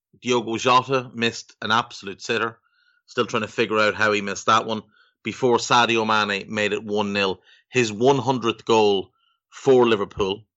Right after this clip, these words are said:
He is the seventh fastest player to a hundred goals for Liverpool when factoring by minutes played.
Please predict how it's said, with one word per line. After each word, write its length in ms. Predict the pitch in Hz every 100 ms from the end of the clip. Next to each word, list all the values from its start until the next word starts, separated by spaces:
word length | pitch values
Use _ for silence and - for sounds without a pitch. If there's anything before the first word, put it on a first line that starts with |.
| _ _ _ _ _ _ _ -
He 180 | - 127
is 140 | 123 110
the 100 | 113
seventh 540 | - 131 123 127 110
fastest 600 | - 113 110 - 107 -
player 480 | 113 110 98 87 _ _ _ _ _ -
to 100 | 120
a 40 |
hundred 380 | 107 117 107 104
goals 380 | 117 107 101 -
for 80 | 110
Liverpool 360 | 104 92 107
when 180 | 98 101
factoring 680 | - 113 113 - 107 98 92 _ _ _ _
by 280 | 104 113 110
minutes 380 | 113 110 - -
played. 520 | - 113 98 85